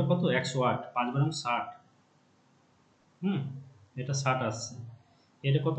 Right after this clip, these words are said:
আসছে দেখো, তিনশো চোদ্দো, অর্থাৎ তিন আটে চব্বিশ, এ, আহ, হ্যাঁ,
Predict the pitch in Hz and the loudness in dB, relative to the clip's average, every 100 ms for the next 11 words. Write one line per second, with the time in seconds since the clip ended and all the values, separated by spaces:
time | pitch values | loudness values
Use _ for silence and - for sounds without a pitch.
0 | 165 165 170 165 202 214 - 151 143 160 | 0 0 0 0 0 -4 -2 -2 0 0
1 | 151 - 123 107 107 - _ _ _ _ | 0 0 -4 -8 -10 -14 _ _ _ _
2 | - 135 135 165 - - 143 139 143 165 | -8 -6 -4 -4 -6 -10 2 4 6 2
3 | 156 139 135 202 - - - - _ _ | 2 2 2 2 0 -4 -12 -20 _ _
4 | _ 131 120 117 110 110 107 107 104 123 | _ -6 -4 -2 -4 -6 -4 -4 -2 -2